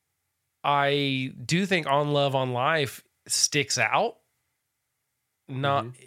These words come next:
Speaker 1: and it doesn't, it's, it feels like it doesn't fit, but I do like the song a lot. Um,
Speaker 2: Great song.
Speaker 1: it's a great song. So
Speaker 2: Muppet worthy.
Speaker 1: And Muppet worthy makes all the sense in the world now.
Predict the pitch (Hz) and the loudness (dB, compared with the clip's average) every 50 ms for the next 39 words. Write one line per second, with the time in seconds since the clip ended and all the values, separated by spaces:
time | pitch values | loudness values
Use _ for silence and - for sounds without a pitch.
0 | - - 160 147 156 156 135 123 - 156 165 156 165 156 - - _ _ _ _ | -8 -4 -2 0 0 -2 -2 0 0 0 0 2 0 -2 -4 -6 _ _ _ _
1 | _ _ _ _ 156 156 - - - - - - 165 151 - - - _ _ _ | _ _ _ _ -6 -6 -6 -6 -8 -8 -6 -6 -8 -8 -8 -10 -18 _ _ _
2 | - 170 170 147 151 123 123 143 135 110 98 - - - 143 123 101 - _ _ | 0 0 2 2 0 0 0 0 0 -2 -4 -4 -2 0 0 0 -2 -4 _ _
3 | _ _ _ _ _ - 143 135 127 117 123 131 131 123 117 107 - - - 127 | _ _ _ _ _ -4 -2 -2 0 -2 -2 -4 -2 -4 -4 -4 -6 -6 -6 -4
4 | 120 113 104 98 92 90 - - - _ _ _ _ _ _ _ _ _ _ _ | -4 -6 -6 -8 -10 -10 -12 -14 -16 _ _ _ _ _ _ _ _ _ _ _
5 | _ _ _ _ _ _ - 127 113 107 98 98 - - - - 113 117 _ _ | _ _ _ _ _ _ -6 -4 -4 -4 -6 -8 -10 -12 -14 -18 -20 -20 _ _
6 | _ _ - 117 117 113 - - 131 139 135 131 131 - 151 147 123 110 - _ | _ _ -12 -12 -12 -12 -12 -12 -10 -6 -6 -6 -4 -4 -6 -8 -8 -12 -16 _
7 | _ _ _ - - - 120 117 110 - - 117 139 - - 123 - 107 107 107 | _ _ _ -12 -8 -6 -6 -6 -8 -8 -6 -6 -6 -4 -4 -6 -6 -6 -6 -6
8 | 95 98 151 147 151 151 147 151 160 170 - 151 147 143 139 135 131 131 120 - | -4 -2 -2 0 2 2 2 2 0 0 0 0 0 0 -2 -4 -4 -4 -4 -4
9 | - - 131 127 123 113 - - 123 110 - - 117 107 104 113 117 107 98 90 | -4 -4 -2 -2 -4 -4 -6 -8 -8 -8 -8 -10 -10 -8 -6 -6 -6 -6 -8 -10
10 | 87 - 82 95 | -12 -12 -14 -16